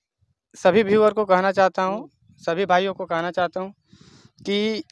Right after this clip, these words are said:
Speaker 1: एक बार सुधीर सर के पास या कोई सर जहाँ भी अच्छा लगे,
Speaker 2: हम्म, हम्म।
Speaker 1: लेकिन सुधीर सर के पास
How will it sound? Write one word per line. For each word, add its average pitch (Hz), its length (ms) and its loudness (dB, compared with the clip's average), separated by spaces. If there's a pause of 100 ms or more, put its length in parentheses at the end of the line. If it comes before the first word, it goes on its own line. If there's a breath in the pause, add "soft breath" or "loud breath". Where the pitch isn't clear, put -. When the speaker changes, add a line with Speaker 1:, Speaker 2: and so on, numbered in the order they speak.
(380)
Speaker 1:
एक 247 260 10
बार 247 400 8 (140)
सुधीर 220 360 -2
सर 233 180 2
के 233 100 2
पास 220 280 6
या 226 360 6 (960)
कोई 233 160 10
सर 262 220 8
जहाँ 208 500 4
भी 262 100 4
अच्छा 262 340 6
लगे, 208 200 8
Speaker 2:
हम्म, 359 160 -2 (120)
हम्म। 165 120 -18 (240 soft breath)
Speaker 1:
लेकिन 196 160 2
सुधीर 220 300 4
सर 226 180 8
के 226 120 4
पास 220 340 8